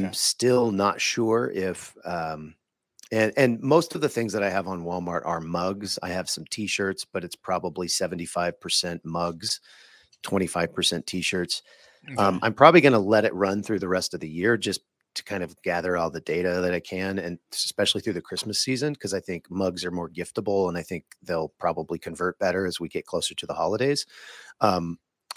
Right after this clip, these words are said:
Speaker 2: but, but yeah, I mean, it, it is very simple. You can do kind of an auto campaign. You can put a really low bid on there, and then they ask, ask for a daily spend. Kinda, it's similar to Amazon.
Speaker 1: Gotcha.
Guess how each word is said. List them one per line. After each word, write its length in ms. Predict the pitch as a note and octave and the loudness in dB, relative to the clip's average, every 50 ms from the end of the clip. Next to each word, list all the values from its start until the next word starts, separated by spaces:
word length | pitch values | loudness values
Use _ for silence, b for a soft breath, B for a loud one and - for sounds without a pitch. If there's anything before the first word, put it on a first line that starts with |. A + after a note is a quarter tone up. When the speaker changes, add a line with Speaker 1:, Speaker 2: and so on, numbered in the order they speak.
| - | -10
Speaker 2:
but, 460 | F#2+ F2 E2 G2+ A2+ G2+ F#2 E2+ - _ _ _ _ _ _ _ _ _ _ _ _ _ _ _ _ _ _ _ _ _ | -10 -4 0 6 8 8 8 8 2 _ _ _ _ _ _ _ _ _ _ _ _ _ _ _ _ _ _ _ _ _
but 200 | - G2 A#2+ G2+ | 2 4 4 4
yeah, 220 | G2+ A2 A2+ A2 G#2 | 6 8 8 10 8
I 120 | G2 F#2+ | 8 6
mean, 320 | F#2+ G2 G2 F#2+ F#2+ F#2 F#2 - _ - _ _ _ | 4 4 4 4 2 0 -2 -4 _ -20 _ _ _
it, 200 | - G#2+ G#2 - | -2 -2 0 6
it 180 | - C3+ C3+ B2+ | 8 8 8 10
is 260 | C3 C#3+ D#3+ E3 - | 10 8 8 8 6
very 320 | A2+ G#2+ C#3+ C#3 C#3+ C3+ A#2 | 4 6 8 8 8 6 4
simple. 500 | - - B2 B2+ B2+ F3+ F#3 F#3+ F3+ b b b _ | 2 0 0 0 2 0 0 0 -2 b b b _
You 140 | - A2 A#2+ | -2 -2 -2
can 160 | A#2 A#2 A2 | 0 0 0
do 200 | G2 G#2 A2 A2+ | 2 2 2 2
kind 200 | A2+ - A#2 A2+ | 2 2 0 0
of 80 | G2+ G2+ | 0 -2
an 80 | G2 | -2
auto 260 | C2+ E2+ F#2 F#2+ G#2 G2+ | 0 0 2 2 2 0
campaign. 540 | - - G2 F#2+ F#2 - F#2+ F#2+ G#2 A2+ | 0 -2 -2 -2 -2 -2 -2 -2 0 0
You 80 | A2 G2 | -2 -4
can 120 | - F#2 | -6 -10
put 140 | E2 - F#2+ | -8 -6 -6
a 60 | F2 | -4
really 280 | E2+ F2 F#2 F#2 F#2+ F2+ | -2 -2 -2 0 0 -2
low 220 | F2 F2+ F2 F2+ | 0 0 -2 -2
bid 300 | E2+ D2+ - D2+ E2 F2 | -2 -4 -4 -4 -2 0
on 160 | F#2 G2 G#2 A2 | 0 0 0 0
there, 300 | A2+ A2+ A2+ A#2 G#2 B B B B B B | 0 2 2 0 0 B B B B B B
and 100 | - F#2+ | -2 0
then 120 | F#2+ F#2 F#2 | 0 2 4
they 140 | F#2+ F#2+ | 4 4
ask, 360 | F2+ F2+ F2+ - - - - _ - | 4 2 0 0 -4 -6 -6 _ -6
ask 220 | F2 E2 - - - | -4 -4 -6 -6 -6
for 160 | - F2+ E2+ | -4 -4 -4
a 60 | D#2+ | -4
daily 340 | C#2 - E2 F2 E2 F2 E2+ | -2 -2 -2 -2 -2 -2 -2
spend. 500 | - - - - G2 F#2 G#2 A#2 A#2 - | -2 -2 -2 -2 -2 -2 0 -2 -4 -2
Kinda, 240 | - A2+ B2+ - A2+ | 0 0 0 0 0
it's 140 | A2 - | -2 -2
similar 400 | - - E3 F3 F3 C3 G2 E2 | 2 2 4 4 4 4 2 0
to 180 | D#2+ - - - | -2 -4 -6 -6
Amazon. 340 | F2 F2 F2 E2+ D2+ E2 E2 | -6 -6 -6 -6 -6 -4 -4
Speaker 1:
Gotcha. 400 | E2+ F2 F2 - - D#2+ F2 | -4 -6 -6 -8 -12 -12 -12